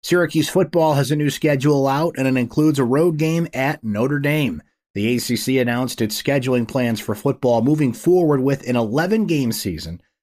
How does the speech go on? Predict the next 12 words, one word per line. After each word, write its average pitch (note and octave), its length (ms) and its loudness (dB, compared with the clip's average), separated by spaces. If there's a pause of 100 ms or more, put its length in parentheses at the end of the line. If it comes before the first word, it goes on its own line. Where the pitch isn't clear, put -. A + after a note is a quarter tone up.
that A2 120 2
includes G#2+ 420 0
Notre C3+ 300 2
Dame B2+ 300 0
relinquishing A#2+ 880 0
its D3 200 -4
independent A#2+ 680 -2
status C3+ 500 -2
and A#2+ 240 -2
joining E3 380 0
the B3+ 80 2
league A#2 420 2